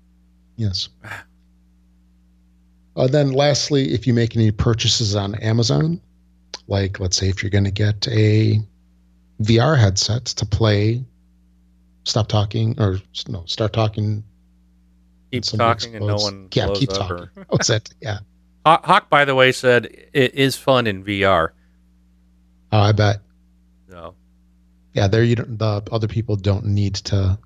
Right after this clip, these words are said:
Speaker 1: sit with their back to the T V.
Speaker 2: Right.
Speaker 1: Maybe they could sit with their back to you, and
Speaker 2: There
Speaker 1: you
Speaker 2: you
Speaker 1: would not be offended 'cause you wouldn't see them.
Speaker 2: <laughs> There you go. Or they'll leave the room and you'll be like, "Come on, guys, what do I cut?" And there's no one in there. <laughs>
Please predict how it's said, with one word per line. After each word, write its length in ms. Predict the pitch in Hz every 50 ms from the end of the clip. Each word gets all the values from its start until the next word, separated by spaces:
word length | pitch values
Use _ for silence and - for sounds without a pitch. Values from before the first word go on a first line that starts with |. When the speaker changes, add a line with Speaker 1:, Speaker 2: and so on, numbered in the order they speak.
| _ _ -
Speaker 1:
sit 200 | - - 120 113
with 120 | 104 90
their 80 | - 101
back 260 | 92 98 95 92 -
to 80 | - 120
the 80 | 113
T 160 | 110 - 110
V. 220 | 104 107 101 101 104 - _ _ -
Speaker 2:
Right. 300 | 104 101 92 95 92 _ _ _ _ _ _ _ _ _ _ _ _ _ _ _ _ _ _ _ _ _ _ -
Speaker 1:
Maybe 220 | - 113 120 120 123
they 140 | 120 120
could 140 | 120 120 110
sit 220 | - - - 123 127
with 140 | 110 110
their 100 | - 113
back 300 | 101 92 104 107 104 - -
to 140 | - - 98
you, 360 | 107 139 147 107 87 85 92 - _ _ _ -
and 120 | 98 101
Speaker 2:
There 120 | 120 139 143
Speaker 1:
you 40 | 135
Speaker 2:
you 40 | 110
Speaker 1:
would 100 | 98 98
not 180 | 107 104 107
be 120 | - 110 107
offended 480 | 95 - - 123 131 117 98 92 95
'cause 200 | - 107 104 -
you 100 | 107 107
wouldn't 240 | 101 110 110 110 104
see 180 | - - 135 139
them. 220 | 123 95 92 92 - _ _ _ _ -
Speaker 2:
<laughs> 200 | 147 _ _ -
There 280 | - - _ - - - -
you 100 | - - _ -
go. 120 | - 95 - _ _ _ _ _ _ _ _ _ _ _ _ _ _ -
Or 80 | 131 123
they'll 160 | 120 113 107
leave 200 | 110 117 113 110
the 120 | 113 104
room 320 | 95 101 110 113 113 107 101
and 80 | 98 101
you'll 80 | 104 107
be 100 | 110 110
like, 220 | 113 120 123 -
"Come 140 | - 285 -
on, 180 | 370 370 381 - -
guys, 320 | 330 330 349 349 349 294
what 80 | 339 330
do 80 | 330 311
I 120 | 302 -
cut?" 320 | - - 311 320 320 - -
And 80 | 131
there's 160 | 127 117 - -
no 180 | 104 101 98
one 140 | 98 95 92
in 120 | 101 98
there. 240 | 98 104 104 107 107 -
<laughs> 180 | - 165 -